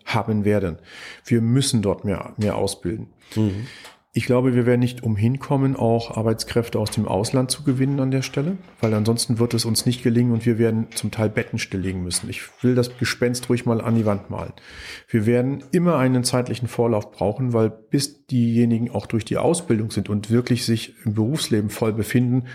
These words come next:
Speaker 1: wird's eine Zeit brauchen. Wir müssen eigentlich viel schneller werden. Ich glaube,
Speaker 2: Müssen,
Speaker 1: wir können
Speaker 2: muss Pflegepersonal, professionelles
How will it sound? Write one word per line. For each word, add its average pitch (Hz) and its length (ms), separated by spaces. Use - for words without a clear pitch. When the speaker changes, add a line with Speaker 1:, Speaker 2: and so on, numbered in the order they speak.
Speaker 1:
wird's 123 220
eine 123 120
Zeit 117 260
brauchen. 95 340
Wir 107 100
müssen 113 320
eigentlich 101 320
viel 107 140
schneller 95 380
werden. 90 260
Ich 131 160
glaube, 147 220
Speaker 2:
Müssen, 147 100
Speaker 1:
wir 151 100
können 147 240
Speaker 2:
muss 143 280
Pflegepersonal, 120 1000
professionelles 110 1000